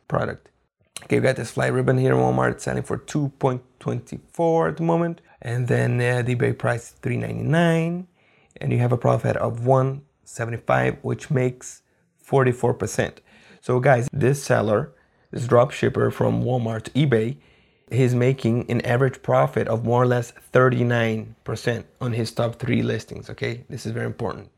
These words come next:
top three listings. So, which supplier works better for you? Let me know by commenting below. Also, please don't ever stop dreaming. When you cease to dream,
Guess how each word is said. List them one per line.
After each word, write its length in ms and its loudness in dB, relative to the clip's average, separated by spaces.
top 200 -6
three 240 -6
listings. 420 -12
So, 380 0
which 240 4
supplier 500 2
works 300 2
better 280 4
for 180 2
you? 500 4
Let 160 2
me 100 4
know 160 4
by 140 2
commenting 400 2
below. 420 2
Also, 600 2
please 400 2
don't 340 2
ever 560 4
stop 560 -2
dreaming. 560 2
When 180 2
you 120 4
cease 540 0
to 120 -2
dream, 520 2